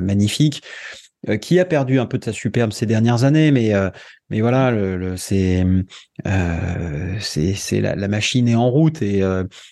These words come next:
effectivement, il faut des, des plans, euh, plus long terme, il faut de la passion, il faut, euh, il faut pas que de la finance non plus, parce que c'est sûr que si tu regardes les métriques,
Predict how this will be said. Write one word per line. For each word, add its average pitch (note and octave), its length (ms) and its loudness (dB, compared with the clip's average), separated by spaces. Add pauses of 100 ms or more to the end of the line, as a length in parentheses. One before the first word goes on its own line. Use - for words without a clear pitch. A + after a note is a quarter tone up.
(160)
effectivement, G#2 680 -2
il F#2 160 -2
faut G#2+ 160 -2
des, G2 180 -2 (140)
des G2 180 -2
plans, A2 520 0
euh, F2 180 -4 (100)
plus A2 540 2
long G#2+ 340 2
terme, A2 560 0
il G2 160 -4
faut A2+ 180 -4
de G#2 60 -2
la G#2+ 80 0
passion, A2+ 560 -2
il G#2 140 0
faut, G#2+ 360 0
euh, F#2+ 140 0 (400)
il A#2+ 100 -6
faut B2 160 -2
pas D3+ 220 0
que C#3+ 160 -4
de C#3+ 160 4
la C3 100 4
finance B2+ 460 -2
non C#3+ 100 2
plus, A#2+ 240 0
parce A#2 200 -6
que G#2 80 -6
c'est - 140 -10
sûr - 180 -6
que A#2 100 -2
si - 80 -2
tu - 140 -4
regardes A2+ 280 2
les A2 100 2
métriques, A2+ 400 0